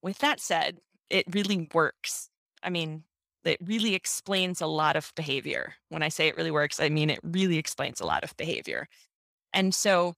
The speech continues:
it's the most comprehensive as well because it actually incorporates the content theories into the process. When we think about valence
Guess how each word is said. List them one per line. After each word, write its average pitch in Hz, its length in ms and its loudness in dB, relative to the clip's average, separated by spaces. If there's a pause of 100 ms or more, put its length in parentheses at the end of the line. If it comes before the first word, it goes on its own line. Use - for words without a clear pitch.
(220)
it's - 180 -4
the 233 80 -2
most 262 320 0
comprehensive 208 680 -2
as 214 220 -2
well 196 260 6
because 214 320 -6
it 175 100 -4
actually 233 400 -2
incorporates 208 920 0
the 180 80 -10
content 202 580 0
theories 220 640 -2
into 190 320 0
the 180 80 -8
process. 185 920 -2 (540)
When 190 120 -4
we 190 80 -2
think 208 220 -2
about 170 340 0
valence 170 800 -2